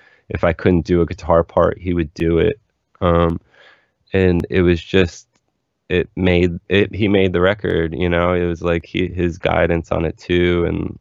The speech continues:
same thing with Butch, just being like, it was amazing how much him and Butch kinda lined up on songs without even talking to each other about it. But they would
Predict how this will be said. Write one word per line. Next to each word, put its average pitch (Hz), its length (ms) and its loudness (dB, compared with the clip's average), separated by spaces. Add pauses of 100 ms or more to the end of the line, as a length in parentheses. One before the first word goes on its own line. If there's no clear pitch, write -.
(120)
same 98 220 -2
thing 92 180 -2
with 87 160 -2
Butch, 90 360 0
just 82 180 -6
being 80 220 -2
like, 80 360 -4 (420)
it 107 60 2
was 104 100 4
amazing 101 340 2
how 101 100 0
much 92 220 -2
him 98 160 -2
and 90 160 -2
Butch 92 260 -2
kinda 87 220 -2
lined 85 380 0
up 85 180 -2
on 87 140 -2
songs 85 640 -4
without 87 280 0 (220)
even 82 180 -4
talking 95 340 0
to - 100 -8
each 80 120 -6
other 82 160 -2
about 80 320 -2
it. 80 140 -6
But 80 240 -2 (800)
they 87 200 4
would 82 340 0